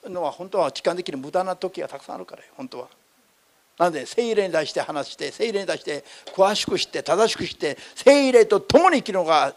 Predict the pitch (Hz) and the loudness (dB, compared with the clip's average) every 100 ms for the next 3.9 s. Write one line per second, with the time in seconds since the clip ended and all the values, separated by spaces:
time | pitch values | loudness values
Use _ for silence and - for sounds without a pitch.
0 | - 202 - - 302 285 226 - _ _ | -8 0 6 6 6 4 4 2 _ _
1 | - _ - - - 185 143 135 135 214 | -20 _ 4 4 6 4 4 -4 -8 -16
2 | - _ - - _ _ _ _ - - | -18 _ -20 -20 _ _ _ _ 0 6
3 | - - 254 185 151 135 127 123 - | 8 10 10 8 -2 -8 -14 -14 -16